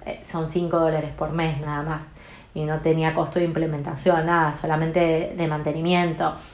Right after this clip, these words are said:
O, por ejemplo, los bots que volvieron. Eh, también depende de la cantidad de, de, de contactos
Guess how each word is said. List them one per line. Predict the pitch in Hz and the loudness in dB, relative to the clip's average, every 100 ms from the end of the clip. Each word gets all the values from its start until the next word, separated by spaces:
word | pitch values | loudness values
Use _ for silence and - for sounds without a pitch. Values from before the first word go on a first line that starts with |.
| - | 0
O, | 180 180 | 8 10
por | 185 175 | 10 8
ejemplo, | 180 170 175 | 4 4 4
los | 160 151 | 4 6
bots | 170 180 185 | 8 8 6
que | - 160 | 0 2
volvieron. | 147 165 160 160 180 214 220 - - - 185 - - | 4 6 6 8 6 4 -2 -10 -12 -12 -10 -10 -2
Eh, | 170 160 151 147 143 151 147 156 - - | 2 4 2 2 0 -2 -6 -8 -8 -4
también | - 160 196 226 180 | 0 4 8 8 6
depende | 165 170 180 | 2 0 0
de | 175 | 2
la | 170 | 0
cantidad | 165 156 160 175 | 0 0 4 6
de, | 185 170 165 156 151 151 151 156 - | 6 6 2 0 -2 -4 -4 -6 -6
de, | 165 156 151 147 143 139 143 139 - - - - - - - - 185 | -4 -2 -2 -4 -4 -4 -6 -10 -18 -20 -20 -20 -20 -20 -20 -10 -2
de | 170 165 | 2 2
contactos | 160 160 185 220 202 | 4 4 4 4 2